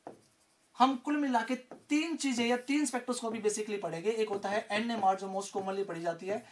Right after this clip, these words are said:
एक हमारे पास है आईआर और एक मेरे पास आएगा यहाँ पे यूवी,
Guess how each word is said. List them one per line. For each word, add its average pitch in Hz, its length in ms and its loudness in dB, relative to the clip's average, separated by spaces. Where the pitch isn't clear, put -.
एक 214 120 0
हमारे 196 200 2
पास 190 200 2
है 196 140 -4
आईआर 170 340 0
और 247 100 6
एक 240 100 2
मेरे 220 160 -2
पास 196 220 0
आएगा 185 180 -2
यहाँ 196 180 -2
पे 269 220 -10
यूवी, 143 340 -12